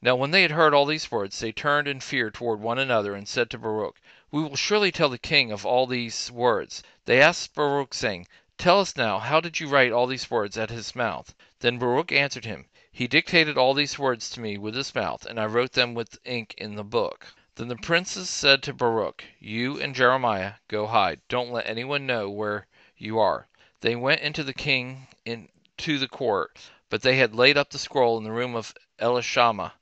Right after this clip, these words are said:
the scribe. Then they told all the words of the, in the hearing of the king. So the king sent Ju-,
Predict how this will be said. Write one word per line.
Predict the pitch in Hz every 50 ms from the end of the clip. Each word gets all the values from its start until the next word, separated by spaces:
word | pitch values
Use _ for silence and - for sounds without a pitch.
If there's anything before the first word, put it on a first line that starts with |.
| _ _ _ _ _ _
the | - -
scribe. | - - - 127 110 95 69 52 - _ _ _ _ _ _ -
Then | 117 123 127
they | 127 120
told | - - 151 151 170 160
all | 156 147 147
the | 143
words | 135 131 139 135 135 131 123 - -
of | - - 113 110
the, | 113 117 117 - _ _ _ _ _ _ -
in | 131 123
the | 120 113
hearing | 110 131 131 135 135 131 131
of | 131
the | 131
king. | 123 - 135 107 87 76 73
So | - - - 127
the | 117 107 113
king | - - - 147 156 160 151
sent | - - 143 123 113 113
Ju-, | - 127 123 113 110